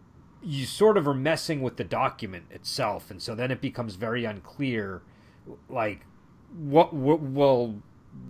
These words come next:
what were we experiencing in nineteen eighty-two if we saw this on video versus what we, we were experiencing in nineteen ninety?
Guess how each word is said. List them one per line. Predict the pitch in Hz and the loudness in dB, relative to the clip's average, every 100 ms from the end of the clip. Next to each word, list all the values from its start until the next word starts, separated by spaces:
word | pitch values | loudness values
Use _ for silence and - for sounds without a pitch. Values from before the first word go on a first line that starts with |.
| - | -12
what | 127 160 165 | 4 4 6
were | 156 | 4
we | 139 147 | 6 4
experiencing | - - 143 156 156 165 | 2 0 2 2 0 -2
in | 156 | -2
nineteen | 156 156 151 | -4 -4 -4
eighty-two | 156 147 - 160 | -2 -2 0 0
if | 147 | 2
we | 151 | -2
saw | 156 | -2
this | 151 143 | -4 -4
on | 147 | -4
video | 123 147 147 147 | 0 2 2 0
versus | 143 139 151 120 | -2 -4 -6 -6
what | 127 131 | -6 -2
we, | 139 | -4
we | 127 135 | -2 -4
were | 135 | -6
experiencing | 127 - - 135 127 107 123 | -6 -14 -12 -10 -8 -10 -12
in | 117 | -12
nineteen | 104 - | -12 -12
ninety? | 107 104 104 | -12 -12 -12